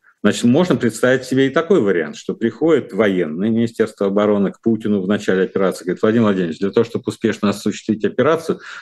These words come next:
нужно прикрыть всех этих крикунов, которые будут протестовать, против нас выходить. Да, давайте, что нужно сделать? Вот нужно изменить так закон". Хорошо, изменили закон.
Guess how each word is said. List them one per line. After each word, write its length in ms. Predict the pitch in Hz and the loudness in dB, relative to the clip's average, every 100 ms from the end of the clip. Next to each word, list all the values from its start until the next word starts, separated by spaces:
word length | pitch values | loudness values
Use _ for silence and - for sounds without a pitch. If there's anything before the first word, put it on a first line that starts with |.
| - | -2
нужно 280 | 113 139 123 | 0 2 0
прикрыть 440 | - 104 - 131 | 0 -2 0 -2
всех 280 | - 120 113 | 0 -2 -2
этих 220 | 107 101 | -6 -6
крикунов, 600 | - 104 - 226 - - _ _ _ _ | -6 -4 0 2 0 -4 _ _ _ _
которые 340 | 95 - 98 | 0 2 0
будут 300 | 90 98 90 | 0 -2 -2
протестовать, 800 | 95 - - - 101 104 120 117 | -6 -8 -6 -2 0 2 0 -2
против 320 | 110 - - | -4 -6 -4
нас 240 | 104 98 98 | -2 -2 -4
выходить. 560 | 98 98 95 107 104 - - - _ | -2 -2 0 -2 -4 -16 -20 -20 _
Да, 320 | 85 95 110 | 0 2 2
давайте, 280 | 101 92 - | 2 0 0
что 180 | - 120 | 2 2
нужно 260 | 92 92 | 2 -4
сделать? 240 | 78 82 123 | -4 -4 -2
Вот 140 | 135 | 0
нужно 280 | 156 123 117 | 0 2 0
изменить 360 | 92 110 127 | 2 0 0
так 180 | 104 95 | -2 -2
закон". 400 | 95 90 - 71 | -2 -2 -4 -8
Хорошо, 560 | - 123 165 - 87 85 _ - - - _ | -2 0 0 -2 -4 -6 _ -20 -20 -20 _
изменили 480 | 101 110 107 92 85 | 0 4 4 2 0
закон. 560 | 78 87 - 82 80 | -2 -2 -2 -4 -4